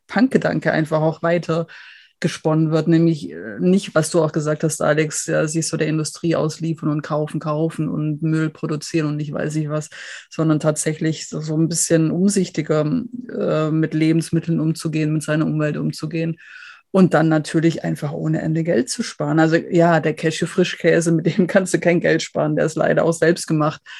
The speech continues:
schon relativ teuer, wenn du zumindest, äh, die, die Cashewkerne,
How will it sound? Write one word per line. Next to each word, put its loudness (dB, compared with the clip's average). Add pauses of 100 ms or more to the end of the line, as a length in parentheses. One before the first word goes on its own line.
(220)
schon 2
relativ -2
teuer, 4
wenn 4
du 2
zumindest, 2
äh, 0
die, 0
die -6
Cashewkerne, 0